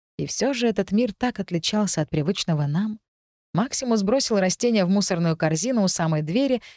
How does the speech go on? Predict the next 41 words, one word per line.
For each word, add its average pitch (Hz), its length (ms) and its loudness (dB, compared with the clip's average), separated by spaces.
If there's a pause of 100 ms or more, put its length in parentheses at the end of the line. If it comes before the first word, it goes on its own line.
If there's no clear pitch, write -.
и 320 100 -2
направился 226 520 0
к - 40 -10
нашему 180 440 2
излюбленному 175 520 2
месту 165 300 -2
дискуссий. 156 720 -4 (560)
Приютившая 170 580 0
меня 175 240 2
семья 185 380 0
была 185 200 2
не 214 140 2
очень 170 260 0
обеспеченной 180 640 0
по 180 140 0
местным 180 340 2
меркам, 165 400 0 (280)
зато 196 240 0
довольно 208 360 2
счастливой. 139 720 -6 (340)
Мне 170 200 4
выделили 165 380 2
комнату 170 440 0
в 160 100 0
доме, 214 280 2
которая 165 280 0
достанется 180 540 0
их 175 140 0
дочери, 175 420 0 (180)
о 170 80 0
которой 170 300 0
они 165 140 0
мечтали. 160 640 -4 (480)
Пусть 285 220 -2
интерьер 214 440 2
был 190 160 2
не 185 120 4
совсем 214 440 -2
в 180 60 -2
моём 180 280 2
стиле, 147 400 -2